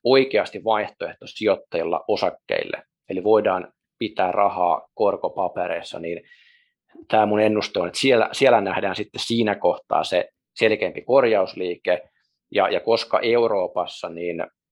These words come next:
ö, korkoa ei voi ihan niin paljon nostaa, niin, niin välttämättä täällä, ja kun kurssitasot on täällä jo matalammalla,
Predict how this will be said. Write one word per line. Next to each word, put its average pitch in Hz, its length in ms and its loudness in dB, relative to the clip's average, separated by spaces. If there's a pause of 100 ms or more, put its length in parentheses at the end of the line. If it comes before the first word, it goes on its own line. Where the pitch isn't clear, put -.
(360)
ö, 78 80 0
korkoa 98 480 2
ei 87 120 -2
voi 87 200 -2
ihan 98 380 -4 (100)
niin 104 220 -8
paljon 76 260 -4
nostaa, 107 760 0 (1200)
niin, 90 240 -6
niin 92 140 -4
välttämättä 90 640 0 (120)
täällä, 107 520 4
ja 98 80 0
kun 101 180 -4
kurssitasot 104 600 -2
on 107 220 2
täällä 92 300 2
jo 85 120 -6
matalammalla, 76 880 -6